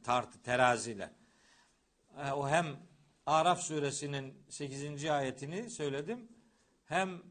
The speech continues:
Enbiya suresinin kırk yedinci ayetini söyledim. Tartı işi kesin olacak. Fakat bir ayet var, o ayette tartı kurmayacağız diyor. Bak bir, bir, bir de öylesi var.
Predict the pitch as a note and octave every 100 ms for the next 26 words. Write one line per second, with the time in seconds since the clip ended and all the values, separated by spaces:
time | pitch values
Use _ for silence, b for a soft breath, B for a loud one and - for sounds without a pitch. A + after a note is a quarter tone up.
0 | - D#3+ D#3+ E3+ F3 - D#3 D3 C#3+ G3+
1 | A3+ F3 C#3+ D#3 D3+ D3+ D3+ C#3+ C3 B2+
2 | A#2+ C3 A#2+ B2+ A3 B3 - b b -
3 | C#3 C3 F#3 D3 - F#3+ D#3+ - G#2+ -
4 | _ _ - C3+ B2+ G#2+ - b b b
5 | _ A3+ B3 F3 C3 G2 A#2 F#3 D4+ B2
6 | E3+ E3+ A3+ - C3 B2+ - - _ _
7 | _ _ _ _ _ _ - C4 C4 A#3+
8 | A3+ G#3 G#3 F3+ - - A3 G#3 - -
9 | _ _ _ _ _ - E3+ B3 A3 B3
10 | C4 - A3+ A3+ A3+ F3+ C#3+ G#2 F2 -
11 | D#2 - - - _ _ _ _ _ _
12 | _ _ - B2+ - - E3 B2+ F3+ B2+
13 | C3 F3 B3+ G3 F#3 F#3 - A3+ E2+